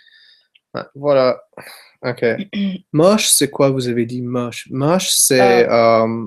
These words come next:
Speaker 1: ugly.
Speaker 2: Hmm.
Speaker 1: Et je
Speaker 2: Mosca.
Speaker 1: Non. <laughs>
Speaker 2: <laughs> C'est quoi, Mosca ?
Speaker 1: Euh, je sais pas, la, la mosquée, peut-être ?
Speaker 2: Ah.
Speaker 1: Je, je sais pas.
Speaker 2: <laughs>
Speaker 1: Mais
Speaker 2: Non.
Speaker 1: moche, euh, comme il fait,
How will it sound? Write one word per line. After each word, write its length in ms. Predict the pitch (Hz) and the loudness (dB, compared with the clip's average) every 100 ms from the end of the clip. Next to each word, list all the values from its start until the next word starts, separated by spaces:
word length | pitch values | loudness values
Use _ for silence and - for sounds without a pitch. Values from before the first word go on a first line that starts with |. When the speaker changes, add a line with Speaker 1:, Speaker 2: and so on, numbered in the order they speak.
| - - | -10 -8
Speaker 1:
ugly. 520 | 135 151 180 202 202 _ | -6 -4 -4 -4 -10 _
Speaker 2:
Hmm. 300 | 180 175 165 165 _ _ | -20 -18 -18 -20 _ _
Speaker 1:
Et 100 | 131 | -4
je 100 | 135 | -2
Speaker 2:
Mosca. 320 | 156 202 220 - _ - | -2 -4 -4 -8 _ -2
Speaker 1:
Non. 160 | 165 175 | 0 2
<laughs> 20 | |
Speaker 2:
<laughs> 680 | 170 147 160 175 208 185 190 | 0 0 0 0 0 -4 -6
C'est 120 | 196 | -6
quoi, 100 | 202 | -4
Mosca ? 460 | 202 185 - 190 202 185 | -4 -6 -4 -4 -4 -2
Speaker 1:
Euh, 280 | 127 127 | 0 0
je 60 | 123 | -4
sais 60 | - | -2
pas, 140 | 143 | 0
la, 140 | 123 117 123 _ | 0 -2 -8 _
la 80 | 120 | -8
mosquée, 360 | 127 131 175 208 | -8 -8 -8 -6
peut-être ? 200 | 147 - | -4 4
Speaker 2:
Ah. 220 | 202 208 | 6 6
Speaker 1:
Je, 140 | 220 220 233 | 4 2 2
je 60 | |
sais 100 | 214 | 0
pas. 180 | 147 139 - - | -4 -6 -12 -20
Speaker 2:
<laughs> 180 | - - | -14 -6
Speaker 1:
Mais 200 | 135 127 | -4 -4
Speaker 2:
Non. 200 | 156 156 | -8 -10
Speaker 1:
moche, 500 | 147 156 180 180 - - | -4 2 2 0 -8 -2
euh, 280 | 135 131 | -2 0
comme 220 | 127 139 147 | -2 -4 -4
il 80 | 147 | -4
fait, 200 | - | 0